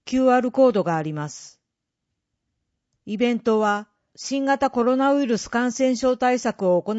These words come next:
った上で実施いたします。参加する皆さんも、マスク着用や検温等感染拡大防止にご協力をお願いいたします。また、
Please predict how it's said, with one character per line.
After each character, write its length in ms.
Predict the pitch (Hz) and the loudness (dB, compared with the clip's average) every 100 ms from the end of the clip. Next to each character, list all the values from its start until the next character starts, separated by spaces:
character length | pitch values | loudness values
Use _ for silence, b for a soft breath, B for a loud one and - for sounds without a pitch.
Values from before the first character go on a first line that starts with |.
| 233 | -4
っ 100 | - | -2
た 140 | 233 | -2
上 160 | 233 233 | 2 2
で 160 | 180 | 0
実 220 | 160 156 - | -6 -10 -10
施 80 | |
い 60 | 175 | -8
た 120 | 170 | -8
し 140 | 160 165 | -8 -10
ま 160 | 151 | -12
す。 300 | 147 - - _ _ _ _ _ _ _ _ | -14 -20 -20 _ _ _ _ _ _ _ _
参 300 | - 277 269 | -10 -4 -2
加 120 | 277 269 | 0 -2
す 140 | 277 | 0
る 80 | 269 | 0
皆 240 | 269 262 | 0 0
さ 200 | 262 226 | 0 -2
ん 120 | 190 | -2
も、 260 | 170 147 - _ _ _ _ | -4 -8 -10 _ _ _ _
マ 140 | 220 294 | -4 -4
ス 140 | - | -4
ク 100 | 233 | -6
着 300 | 220 208 226 | -4 -4 -2
用 220 | 220 220 | 0 0
や 140 | 214 202 | 0 -2
検 260 | 233 254 | -2 0
温 220 | 262 262 | 0 -2
等 400 | 247 247 196 151 _ | 0 0 0 -2 _
感 240 | - 254 262 | -6 -4 -2
染 240 | 285 262 | -2 -2
拡 240 | 247 240 254 | -2 -4 -2
大 180 | 247 | 0
防 200 | 226 247 | 2 0
止 140 | 240 240 | 0 -4
に 120 | 240 | -2
ご 140 | 185 | -2
協 260 | 170 240 233 | 0 0 0
力 280 | 233 226 226 | -2 -2 -2
を 80 | 220 | 0
お 60 | |
願 280 | 220 208 208 | -2 -4 -4
い 40 | |
い 40 | 202 | -4
た 120 | 196 | -6
し 140 | - | -8
ま 160 | 165 165 | -10 -10
す。 280 | - - _ _ _ _ _ _ _ _ _ _ | -12 -20 _ _ _ _ _ _ _ _ _ _
ま 160 | 202 196 | -8 -6
た、 340 | 185 185 180 | -4 -6 -6